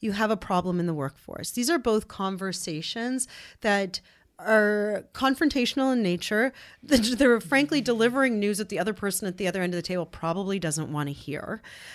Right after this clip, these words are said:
Um, but that doesn't mean you don't have the right to have the conversation. And I think now more than ever, we really are in work environments where, where people have the pulse.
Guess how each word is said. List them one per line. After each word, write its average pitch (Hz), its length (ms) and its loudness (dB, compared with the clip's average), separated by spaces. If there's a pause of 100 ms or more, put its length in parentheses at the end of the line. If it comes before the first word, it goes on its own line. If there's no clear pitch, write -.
(160)
Um, 220 400 -2 (120)
but 285 220 -4
that 302 160 -2
doesn't 330 240 -4
mean 330 140 0
you 302 80 2
don't 247 320 -4
have 208 380 -8
the 233 100 -4
right 190 320 -2
to - 120 -10
have 175 440 -6
the 190 80 -8
conversation. 156 1120 -6 (640)
And 254 120 0
I 269 60 4
think 349 280 0
now 240 340 0
more 233 240 0
than 233 140 -2
ever, 190 460 -4
we 214 540 -6
really 254 380 -2
are 220 280 -2
in 208 180 -2
work 170 260 -6
environments 247 840 -4 (400)
where, 214 360 2 (180)
where 220 160 -4
people 294 300 -6
have 302 200 -8
the 320 80 -8
pulse. - 680 -8